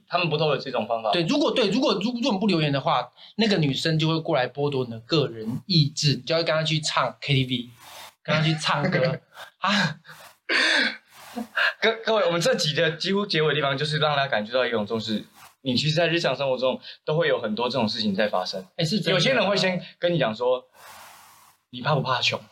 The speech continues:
Speaker 1: 你怕穷，对不对？”我跟你讲，如果你不加入我们，你接下来就会一直很穷。
Speaker 2: 哎，不是，我跟你讲，这个，这，这个是你很常遇到，这是你之前遇到的。
Speaker 1: <laughs>
Speaker 2: 所以我跟你讲，阿居讲这话是非常有说服力的，因为之前，之前，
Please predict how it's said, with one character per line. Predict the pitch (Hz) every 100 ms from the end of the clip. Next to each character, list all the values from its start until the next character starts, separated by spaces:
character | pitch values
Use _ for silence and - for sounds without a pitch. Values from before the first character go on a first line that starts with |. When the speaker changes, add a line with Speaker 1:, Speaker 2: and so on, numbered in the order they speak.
| - _
Speaker 1:
你 | -
怕 | 175 165
穷， | 135
对 | 117
不 | 120
对？” | 120 - _ - _
我 | 113
跟 | 135
你 | 127
讲， | 110 - -
如 | 127
果 | 131
你 | 135
不 | 113
加 | 131 120 117
入 | 113
我 | 104
们， | - -
你 | -
接 | 113
下 | 131 123
来 |
就 | 113
会 | 117
一 | 123
直 | -
很 | - -
穷。 | - -
Speaker 2:
哎， | 165
不 |
是， | 170
我 | 190
跟 | 170
你 |
讲， | 156
这 |
个， | 254
这， | 208 220
这 | 240
个 | 226
是 | 240
你 | 175 120
很 | 120
常 | 120 143
遇 |
到， | 143 131
这 | 208
是 | 160
你 |
之 | 156 170
前 | -
遇 | -
到 | 254 196
的。 | 180 160 165 160
Speaker 1:
<laughs> |
Speaker 2:
所 | 147 311
以 | 190 214 -
我 | 165
跟 | 254
你 |
讲， | 175 156 - -
阿 | 233 262
居 | 277
讲 | 233 160
这 | 190
话 | 185 185
是 | 170
非 | 202
常 | 175
有 | 151
说 | 131 - 180
服 | 135
力 | 147 151
的， | 127
因 |
为 | 240 240 - _ - -
之 | - -
前， | 339
之 | -
前， | 233